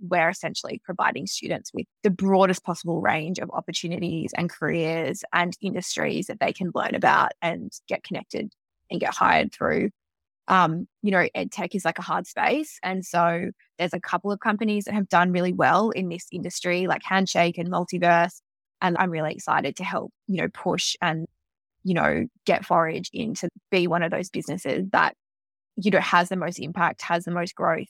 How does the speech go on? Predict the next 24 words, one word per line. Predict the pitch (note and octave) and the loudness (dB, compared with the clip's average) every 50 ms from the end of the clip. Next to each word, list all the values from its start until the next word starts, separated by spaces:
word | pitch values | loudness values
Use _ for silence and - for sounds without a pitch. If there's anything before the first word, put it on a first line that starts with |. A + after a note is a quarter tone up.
| _ | _
but | - - - | 0 0 0
also | - E3 F#3+ - - F3+ F3+ E3+ - - - - | 0 -4 -6 -4 -4 -2 -2 -2 -4 -4 -4 -4
is | G3 E3+ - | -4 -4 -4
strong | - - - - - F2+ E2+ - - D2+ D2 C2+ - _ _ _ _ _ _ _ _ - | -4 -2 0 2 2 2 2 0 -2 -4 -6 -8 -10 _ _ _ _ _ _ _ _ -10
and | F3 F3+ F3+ - - | -10 -8 -8 -6 -6
hopefully | E3+ D#3 - - - F3+ E3+ E3 F3 | -4 -6 -4 -4 -4 -4 -2 -2 -2
have | - D#3+ D#3+ E3+ E3 G3+ - | 0 2 2 2 2 0 -4
an | E3+ | -6
Australian | - - - - E3 D#3 E3 E3 E3 F#3+ | -6 -6 -4 -2 -2 0 0 -2 -4 -4
founded | - - - F3+ F3+ F3 - | -4 -4 -4 -4 -8 -12 -12
business | G#3 - - - D3 C3+ - G3 - - - _ _ _ _ | -12 -6 0 2 2 2 2 0 -4 -10 -20 _ _ _ _
up | - E3 - - | 0 0 2 2
there | - D#3 D#3 | 2 2 2
competing | - - F#3 F3+ - - F3 E3+ F3+ F3+ F3 | 2 0 -4 -2 -2 -2 -2 -2 -2 -4 -4
with | F3+ - F#3 | -4 -6 -4
some | - E3+ E3 D#3+ | -2 -2 0 0
of | C#3 C#3+ - F#3 _ | 0 -2 -4 -4 _
the, | - E3+ E3+ D#3+ - - | 2 4 4 2 0 -2
the | F#3+ | -6
biggest | E3+ - E3+ - D3+ D#3 - - - - | -4 -4 -4 -4 -2 -4 -4 -6 -2 2
players | E3 D#3+ C#3 D3 D3 B2 - - | 2 4 4 4 2 0 -2 -6
in | - E3+ E3+ | -6 -6 -4
that | - - - - | -4 -4 -6 -6
space, | - - G3+ F#3 E3+ - - G#3 - - | -6 -2 0 0 0 0 -4 -8 -12 -18